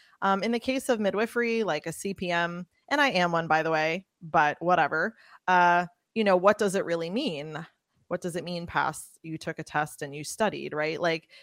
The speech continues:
there's not necessarily experience there to the degree that someone might want it. So even if someone has that certification,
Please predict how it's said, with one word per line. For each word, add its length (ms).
there's 240
not 240
necessarily 880
experience 800
there 420
to 140
the 100
degree 340
that 140
someone 280
might 200
want 200
it. 160
So 80
even 380
if 120
someone 320
has 340
that 280
certification, 920